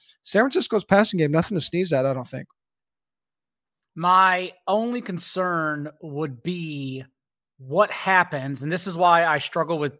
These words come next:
Speaker 2: George Kittle this week, because, again, tight end is wide open.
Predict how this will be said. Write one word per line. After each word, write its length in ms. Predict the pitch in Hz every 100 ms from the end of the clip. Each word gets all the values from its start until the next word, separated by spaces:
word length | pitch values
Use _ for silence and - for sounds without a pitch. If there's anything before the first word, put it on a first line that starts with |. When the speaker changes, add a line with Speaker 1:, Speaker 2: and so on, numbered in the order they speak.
| _
Speaker 2:
George 440 | 123 147 151 131 -
Kittle 320 | - 220 185
this 300 | 139 127 -
week, 260 | 131 139 -
because, 500 | 156 - 151 135 - -
again, 480 | 151 165 147 131 - _ _ _ -
tight 340 | - 170 170
end 160 | 175 165
is 120 | 123
wide 440 | 120 156 165 151
open. 280 | 131 110 101